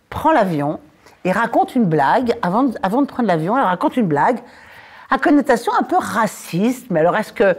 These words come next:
est-ce que dans une blague, est-ce que, euh, dire certaines choses,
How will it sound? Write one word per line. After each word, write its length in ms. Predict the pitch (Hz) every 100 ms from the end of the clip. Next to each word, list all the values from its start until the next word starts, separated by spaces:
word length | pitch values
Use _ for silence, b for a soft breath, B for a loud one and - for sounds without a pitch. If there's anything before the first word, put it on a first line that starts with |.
| B B -
est-ce 180 | 196 -
que 80 | 240 -
dans 160 | 185 220
une 220 | 196 214
blague, 500 | 190 233 302 311 214 -
est-ce 180 | 190 -
que, 300 | 233 214 202 B -
euh, 220 | 185 185
dire 220 | 170 208 -
certaines 340 | 220 202 208
choses, 480 | - 277 254 233